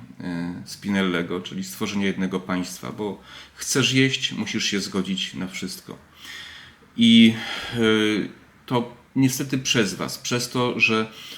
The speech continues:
uwierzyliście w to, że ktoś chce czynić dla was dobro, ktoś, kto was nie zna, ktoś, kto was na oczy nie widział,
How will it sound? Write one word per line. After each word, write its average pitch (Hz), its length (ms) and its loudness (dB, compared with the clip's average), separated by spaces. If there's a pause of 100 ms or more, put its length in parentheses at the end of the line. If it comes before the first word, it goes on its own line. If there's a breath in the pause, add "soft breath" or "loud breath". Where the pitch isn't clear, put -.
(160 loud breath)
uwierzyliście 117 720 6
w - 80 -4
to, 113 200 2
że 104 340 0 (540 loud breath)
ktoś - 580 2 (400)
chce - 320 0
czynić 117 420 6
dla 110 140 4
was 104 260 0
dobro, 98 460 4 (280)
ktoś, - 360 0
kto - 240 0
was 107 240 4
nie 123 160 8
zna, 147 300 4 (480 loud breath)
ktoś, - 640 4
kto - 140 -4
was 110 220 2
na 110 160 6
oczy 131 240 2
nie 143 160 6
widział, 160 460 4